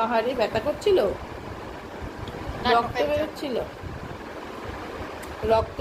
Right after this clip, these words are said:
Speaker 1: বেরোচ্ছিল। বানাবো পনির, তা পালং শাক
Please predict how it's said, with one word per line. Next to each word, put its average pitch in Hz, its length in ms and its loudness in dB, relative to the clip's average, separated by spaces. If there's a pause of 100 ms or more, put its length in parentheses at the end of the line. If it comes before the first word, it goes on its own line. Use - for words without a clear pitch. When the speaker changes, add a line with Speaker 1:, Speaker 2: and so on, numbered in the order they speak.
Speaker 1:
বেরোচ্ছিল। 330 460 0 (3750)
বানাবো 285 300 6 (140)
পনির, 311 340 6 (880)
তা 254 100 10 (260)
পালং 285 360 6
শাক - 160 4